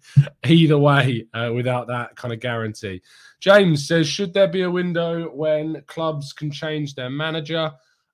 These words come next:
Uh, yes, I think there should be. I like this idea. Um,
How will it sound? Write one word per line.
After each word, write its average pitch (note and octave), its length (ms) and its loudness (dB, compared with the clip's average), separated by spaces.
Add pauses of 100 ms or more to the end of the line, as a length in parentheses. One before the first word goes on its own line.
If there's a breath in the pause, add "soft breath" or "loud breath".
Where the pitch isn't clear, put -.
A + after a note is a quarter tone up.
Uh, F3+ 260 0 (100)
yes, G#3 480 2
I E3 60 -6
think A3+ 160 -8
there G#3+ 100 -4
should A#3+ 160 -6
be. D3+ 100 0
I D3+ 60 2
like F3+ 280 0
this A#2 200 -12
idea. G2 440 -10 (460)
Um, B2 640 -4